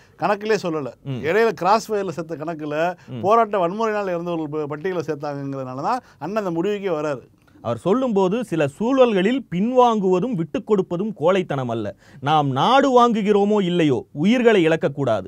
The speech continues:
Speaker 1: ம்.
Speaker 2: இரு தரப்பிலுமே சரி. அதிலும் மாணவர்கள் நம் பிள்ளைகள், பயமறியாதவர்கள், அதே அளவுக்கு ஆபத்தில் சிக்கிக்கொள்ளக்கூடியவர்களும் கூட.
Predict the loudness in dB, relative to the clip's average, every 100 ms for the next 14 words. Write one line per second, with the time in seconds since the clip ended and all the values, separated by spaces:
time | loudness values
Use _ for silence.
0 | -12 -16 -12 0 2 4 6 4 4 2
1 | 4 2 -2 -4 0 4 4 4 2 4
2 | 4 4 2 2 0 0 2 2 2 -4
3 | 2 4 6 6 6 6 4 0 -6 -14
4 | -20 -8 2 10 10 10 8 4 2 0
5 | 6 6 6 2 -2 -6 -6 0 6 6
6 | 4 2 0 0 -2 -4 -6 -8